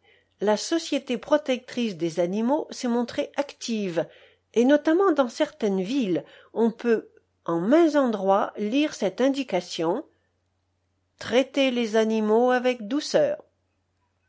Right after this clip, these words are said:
Depuis quelques années, fonctionne à Bruxelles, entre autres, un service d'inspection des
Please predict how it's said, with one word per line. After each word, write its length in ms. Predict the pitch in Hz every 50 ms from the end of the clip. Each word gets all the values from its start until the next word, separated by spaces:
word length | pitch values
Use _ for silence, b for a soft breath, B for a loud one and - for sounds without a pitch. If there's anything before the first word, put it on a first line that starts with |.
| _ _ _ _ _ _ _ _ _ _ _ _ _ - -
Depuis 300 | 254 294 - 403 381 381
quelques 400 | - 220 170 - 170 160 156 160
années, 400 | 151 151 180 220 254 - - _ -
fonctionne 640 | - - - 240 247 - - - 311 311 269 208
à 60 | 156
Bruxelles, 800 | 156 170 175 208 214 - - - 180 180 214 269 285 247 - - _ _ _ -
entre 280 | 143 143 139 - - -
autres, 420 | 214 262 - - - - 135 - b b b b b b b b b 214
un 80 | 220
service 560 | 220 - - 320 320 277 214 196 175 165 156
d'inspection 880 | 190 269 311 302 - - - - 233 226 226 - - - - 214 247 269
des 220 | 202 165 165 -